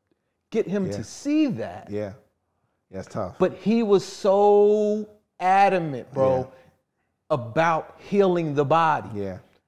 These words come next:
Speaker 1: And
Speaker 2: Yeah. Yeah.
Speaker 1: I salute him so much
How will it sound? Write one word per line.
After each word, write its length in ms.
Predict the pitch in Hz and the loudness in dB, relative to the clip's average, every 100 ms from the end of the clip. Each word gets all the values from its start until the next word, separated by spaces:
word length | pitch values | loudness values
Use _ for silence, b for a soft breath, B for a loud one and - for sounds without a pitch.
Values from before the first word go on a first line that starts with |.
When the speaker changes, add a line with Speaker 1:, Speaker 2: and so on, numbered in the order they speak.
| _ | _
Speaker 1:
And 400 | 151 151 143 135 - _ _ | -4 -2 -2 -6 -12 _ _
Speaker 2:
Yeah. 60 | 113 | -6
Yeah. 80 | 139 | -2
Speaker 1:
I 240 | 143 139 | 0 -2
salute 720 | 131 - 151 127 156 190 180 - _ _ _ _ _ _ | -6 -6 -4 0 2 2 2 -8 _ _ _ _ _ _
him 500 | - 156 139 127 120 - | -6 -4 -2 -4 -10 -18
so 360 | - - 156 143 | -10 -2 0 0
much 580 | 135 143 160 147 - | -4 -2 0 -2 -8